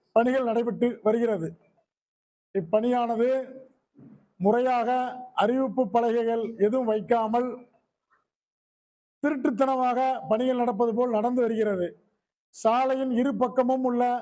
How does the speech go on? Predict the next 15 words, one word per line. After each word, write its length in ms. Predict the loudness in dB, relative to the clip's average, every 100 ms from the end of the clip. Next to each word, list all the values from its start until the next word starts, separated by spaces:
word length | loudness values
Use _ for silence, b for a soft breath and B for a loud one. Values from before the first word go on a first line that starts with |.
| -6 -2
செம்மண் 400 | 0 2 0 0 0
சரல்களை 480 | 0 0 0 0 -2 -6 -14 _ b b b b
அள்ளி 200 | 2 2 0
வைத்து 300 | 0 0 0 -2 -10 -18 _ _ _ -4
பணிகள் 320 | -2 0 -2 -2 -2
நடைபெறுகிறது. 640 | 0 2 0 0 0 -2 -6 -12 _ _ _ _ _ _ _ _ _ _ _ _ -4
அச்சாலை 420 | -2 2 2 2 0
பணியில் 220 | 0 0 0
உள்ள 100 | 0
ஒப்பந்ததாரருக்கு 880 | 0 0 0 0 0 0 -2 0 0 2 -2 -8 -2 0
பணி 200 | 2 2 0
ஆணையில் 380 | 0 0 0 -2 -8 _ _ _ _ _ 0
வழங்கியுள்ள 540 | 0 2 0 0 0 0 0 -4 -2
விதிமுறைகளை 600 | 0 2 2 2 0 0 0 0
மீறி 320 | 0 2 0